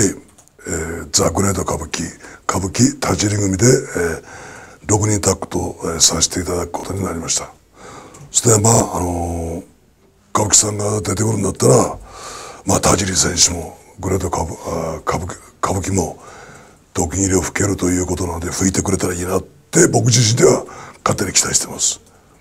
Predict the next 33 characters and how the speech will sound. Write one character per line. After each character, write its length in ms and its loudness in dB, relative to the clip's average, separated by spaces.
僕 200 0
は 60 2
ね、 100 -2
あ 20 -4
の、 120 -8
ジ 120 -2
ャ 80 -2
ケ 80 -4
は 480 0
ね、 60 -2
あ 80 -10
の、 120 -10
タ 120 -6
ッ 80 -4
グ 100 -10
チ 140 -6
ー 40 -6
ム 60 -6
で 120 -8
も 320 -12
面 160 -6
白 140 -6
い 20 -12
と 80 -10
思 140 -10
っ 20 -20
た 160 -12
し、 140 -6
あ 100 -14
の、 100 -16
誰 200 -6
で 80 -8
も 320 -6